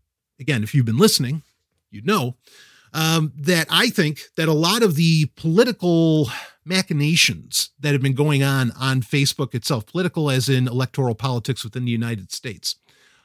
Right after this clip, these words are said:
a lot of that and Facebook's varying, like, allowing of certain things to be done on Facebook. Uh, I'm not gonna blame the Russians. There's plenty of people that do, you know, well, I live in twenty twenty-one. Actually, I think I live in, like, twenty-one twenty-one, but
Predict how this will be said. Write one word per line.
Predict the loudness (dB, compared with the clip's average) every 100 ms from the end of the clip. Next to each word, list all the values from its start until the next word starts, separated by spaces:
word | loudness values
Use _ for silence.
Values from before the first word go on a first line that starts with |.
| _ -4
a |
lot | 2 4 6
of | 6
that | 6 4 2
and | 0 2 2
Facebook's | 2 0 2 0 0 0 0
varying, | 2 4 6 8 6
like, | 4 0
allowing | -2 -2 -2 0 2 2 2 -2 -10 _
of | -4 -2
certain | 0 0 0
things | -2 -2 -2
to | -2
be | 0
done | 0 2 2 0 -2
on | -4 -2
Facebook. | -2 -4 -4 -4 -6 -8 _ _ _ _ -12
Uh, | -8 -4
I'm | 0 2
not | 2 2
gonna | 2
blame | 2 2
the | 4
Russians. | 2 2 0 -2
There's | -2 -4
plenty | -4 -2 -2
of |
people | -2 -4 -2
that | -2 0
do, | 2 4 6 4 0 -6 _
you | -4
know, | -2 -2 -4 _ _
well, | -8 -6 -6 _
I | -2 2
live | 6 6 4
in |
twenty | 0 0 0 0
twenty-one. | -2 -2 0 2 2 0
Actually, | -2 -2 -2
I | -2
think | -4
I | -4
live | -6
in, | -6
like, | -8 -10
twenty-one | -8 -6 -4 -4 -4
twenty-one, | -8 -14 -16 -18 -12
but | -12